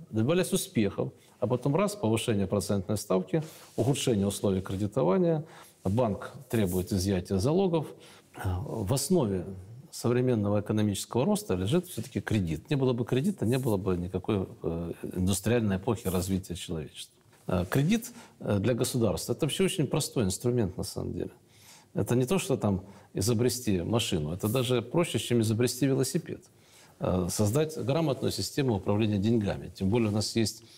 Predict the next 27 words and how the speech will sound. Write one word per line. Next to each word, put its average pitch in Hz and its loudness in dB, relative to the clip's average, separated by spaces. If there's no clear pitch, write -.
блестящий 104 0
опыт - -4
международный, 92 0
как 147 -2
управлять, 101 0
э, 92 -2
денежными, 98 2
э, 90 -2
денежной 113 2
монополией 110 0
государства, 92 -2
как - -2
создавать 110 2
деньги. 101 0
Это 92 -4
своего 110 2
ре-, 117 2
своего 123 2
рода 127 0
философский 113 0
камень 127 0
для 98 2
<laughs> - -8
экономики. 107 0
Деньги 131 2
из 110 2
ничего 123 2